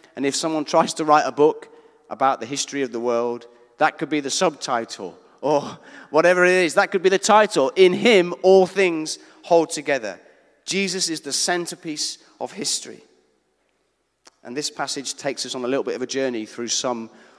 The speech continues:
of those things. So we're gonna dive through some of them quickly. So firstly, it tells us that Jesus is the head of creation. So Jesus is the revelation of God, and he possesses ultimate authority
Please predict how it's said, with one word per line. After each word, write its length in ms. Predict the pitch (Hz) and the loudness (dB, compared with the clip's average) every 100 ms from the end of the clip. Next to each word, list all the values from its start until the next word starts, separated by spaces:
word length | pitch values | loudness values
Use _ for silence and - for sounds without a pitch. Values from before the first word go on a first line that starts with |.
| - | -10
of 100 | 104 | -6
those 260 | 110 107 | -6 -6
things. 260 | 117 92 - | -8 -10 -10
So 100 | 107 | -10
we're 120 | 113 | -10
gonna 160 | 123 120 | -8 -8
dive 320 | 117 113 110 | -6 -6 -6
through 280 | - 113 107 | -12 -12 -10
some 180 | 113 107 | -10 -12
of 60 | |
them 140 | 95 92 | -14 -14
quickly. 400 | 110 - 92 78 | -14 -14 -14 -12
So 200 | 107 104 | -10 -10
firstly, 680 | - 185 175 - 107 104 - _ _ _ - | 4 4 4 0 -4 -8 -14 _ _ _ -18
it 100 | 110 | -8
tells 300 | 143 131 123 | -2 -2 -4
us 140 | 117 | -6
that 200 | 113 - | -6 -6
Jesus 460 | - 156 151 135 123 | -4 -2 -2 -6 -6
is 140 | 117 | -6
the 100 | 110 | -8
head 460 | - 147 143 135 - _ _ | -6 0 0 -2 -8 _ _
of 160 | 113 - | -10 -10
creation. 580 | - 131 123 123 - - _ _ _ _ _ _ _ _ _ _ _ _ _ _ - | -6 -2 -2 -2 -8 -14 _ _ _ _ _ _ _ _ _ _ _ _ _ _ -14
So 140 | 131 | -10
Jesus 320 | 127 180 165 147 | -6 -4 -4 -4
is 60 | |
the 100 | 127 | -4
revelation 800 | 127 170 160 156 151 - 147 143 - _ _ _ | 2 4 4 2 0 -4 -8 -10 -16 _ _ _
of 240 | 107 101 - | -10 -8 4
God, 480 | 156 135 120 110 - _ _ | 6 6 2 -4 -18 _ _
and 120 | 107 | -16
he 80 | 139 | -12
possesses 640 | 151 131 165 - 135 - - - | -8 -4 -4 -4 -8 -10 -14 -4
ultimate 560 | 147 151 - 156 151 - | -2 -2 -4 -6 -6 -6
authority 800 | 123 131 - 139 131 - 98 87 | -8 -8 -6 -4 -4 -6 -14 -14